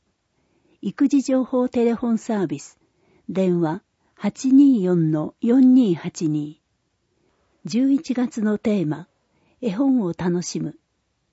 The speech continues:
母子健康手帳交付の休日窓口。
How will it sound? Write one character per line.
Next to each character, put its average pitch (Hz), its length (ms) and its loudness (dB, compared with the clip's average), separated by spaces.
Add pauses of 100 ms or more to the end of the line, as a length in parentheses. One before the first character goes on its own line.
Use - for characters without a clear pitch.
(1300)
母 247 120 2
子 - 160 -12
健 240 140 0
康 247 300 0
手 254 160 -2
帳 165 320 -2
交 196 240 -2
付 214 140 -8
の 170 300 0
休 247 220 2
日 226 280 -2
窓 190 260 -2
口。 - 320 -8